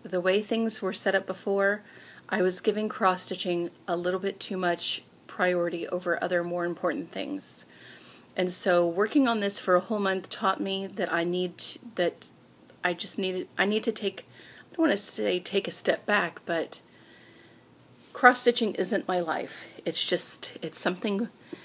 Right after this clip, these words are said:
fun to do while I have free time. All right, so now that I have finished talking about that, I will talk on my mountain lion. I'll, I'll ta-, show you the progress I have on my mountain lion.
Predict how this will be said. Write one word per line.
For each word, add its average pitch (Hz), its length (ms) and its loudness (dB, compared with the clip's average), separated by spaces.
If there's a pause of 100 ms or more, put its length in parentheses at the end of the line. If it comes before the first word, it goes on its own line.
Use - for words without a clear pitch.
(200)
fun 233 320 8
to 247 120 2
do 202 480 6 (320)
while 175 640 0 (1300)
I 170 80 -2
have 165 260 0
free 190 300 0
time. 180 400 -4 (960)
All 294 120 0
right, 220 240 -2
so 311 560 2 (300)
now 208 180 -2
that 202 160 0
I 180 80 2
have 185 240 -4
finished 196 340 -2
talking 180 460 -2
about - 360 -4
that, 233 480 -2 (180)
I 226 180 4
will 277 200 0
talk 208 380 -6
on 190 200 -4
my 233 140 -4
mountain 254 500 -4
lion. - 260 -4
I'll, 233 300 2
I'll 202 160 6
ta-, - 280 -4
show - 200 0
you 302 320 4
the 220 100 2
progress 233 440 6
I 240 80 6
have 196 200 2
on 190 80 0
my 190 100 -4
mountain 175 440 0
lion. - 380 -8